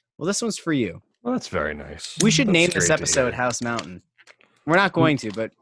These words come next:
Speaker 1: but we can consider it for a second.
Speaker 2: We have at least one listener, so.
Speaker 1: We have a, at least, no, and there were a few on Twitter that also, uh, have been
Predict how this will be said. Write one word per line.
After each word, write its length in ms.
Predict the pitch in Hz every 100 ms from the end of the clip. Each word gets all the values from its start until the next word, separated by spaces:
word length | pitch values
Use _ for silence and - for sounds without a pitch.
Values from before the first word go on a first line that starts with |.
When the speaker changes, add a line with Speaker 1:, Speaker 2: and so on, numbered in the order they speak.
| -
Speaker 1:
but 100 | 135
we 100 | 151
can 140 | 139
consider 380 | 120 113 156 135
it 100 | 98
for 80 | 101
a 80 | 101
second. 420 | - 92 92 113 _
Speaker 2:
We 80 | 110
have 160 | 123 117
at 60 |
least 220 | 113 110 101
one 280 | 113 113 95
listener, 500 | 82 - 78 76 - -
so. 240 | - 82 90
Speaker 1:
We 100 | 143
have 120 | 151
a, 100 | 139 -
at 200 | 139 107
least, 320 | 156 175 -
no, 200 | 190 208
and 80 | 208
there 60 | 202
were 80 | 196
a 40 |
few 200 | 180 214
on 140 | 185
Twitter 320 | 160 - 214 131
that 140 | 117
also, 480 | 117 120 - 127 120
uh, 140 | 113
have 160 | 113 117
been 260 | 120 113